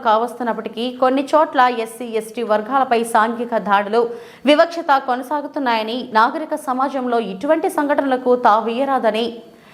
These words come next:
రవీంద్రనాథ్ అన్నారు. ఈ కార్యక్రమంలో నూతన శాసనసభ్యులు ఆంజీబాబు, రఘురామకృష్ణ, మానిటరీల కమిటీ సభ్యులు, జాయింట్ కలెక్టర్, డిప్యూటీ సూపరింటెండెంట్ పోలీస్,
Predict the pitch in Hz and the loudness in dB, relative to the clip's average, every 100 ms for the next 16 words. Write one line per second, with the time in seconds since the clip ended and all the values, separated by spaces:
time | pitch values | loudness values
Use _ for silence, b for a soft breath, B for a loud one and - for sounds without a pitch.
0 | B - 277 339 330 269 196 190 - 180 | B 4 6 6 4 4 4 2 0 2
1 | 196 208 - - - 277 277 285 294 277 | 4 2 0 -16 2 4 6 6 6 6
2 | 302 285 285 262 269 294 277 277 247 247 | 6 8 6 6 4 2 0 2 0 0
3 | 240 247 208 233 240 - - 214 220 247 | -4 -2 0 2 2 2 4 2 2 -2
4 | 240 226 277 349 B B - 262 269 339 | 0 0 -2 -4 B B 4 4 4 -4
5 | 320 294 247 247 - 262 285 220 220 240 | -4 -6 -10 -12 -2 0 0 0 -2 0
6 | 240 233 233 233 247 262 277 277 233 208 | -2 -2 -2 0 0 0 -6 -2 -2 0
7 | 240 240 254 - - - _ _ _ _ | 0 0 0 -6 -20 -20 _ _ _ _
8 | - 196 190 269 302 302 269 262 269 269 | -12 0 4 6 4 4 2 2 2 2
9 | - 247 277 262 254 247 247 240 233 226 | 0 -6 -6 -6 -2 -2 2 0 2 0
10 | 233 226 226 240 | 2 4 6 4